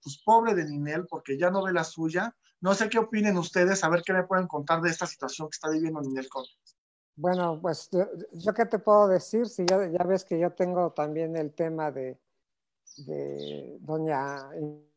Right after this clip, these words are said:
Speaker 2: Inés, con mi
Speaker 1: Ajá.
Speaker 2: hijo, que ya van cinco años y siguen en, en que no, y que sí, y estira, afloja, y luego este, la,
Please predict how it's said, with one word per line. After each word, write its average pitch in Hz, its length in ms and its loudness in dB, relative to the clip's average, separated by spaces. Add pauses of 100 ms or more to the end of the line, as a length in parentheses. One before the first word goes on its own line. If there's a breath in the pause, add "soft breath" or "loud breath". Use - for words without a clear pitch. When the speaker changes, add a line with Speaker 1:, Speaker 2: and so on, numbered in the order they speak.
Speaker 2:
Inés, 185 480 -4 (340)
con 160 180 -4
mi 156 100 -2
Speaker 1:
Ajá. 190 300 6
Speaker 2:
hijo, 202 400 0
que 165 220 -4
ya 170 160 2
van 160 220 2
cinco 190 500 4
años 190 640 2
y 151 100 -2
siguen 165 440 -2
en, 139 300 -6 (420)
en 151 180 -2
que 151 240 0
no, 175 480 4
y 202 80 2
que 156 220 0
sí, 185 420 0
y 190 100 4
estira, 180 520 4
afloja, 185 760 2
y 180 60 4
luego 165 420 0 (380 soft breath)
este, 151 380 -8
la, 147 140 0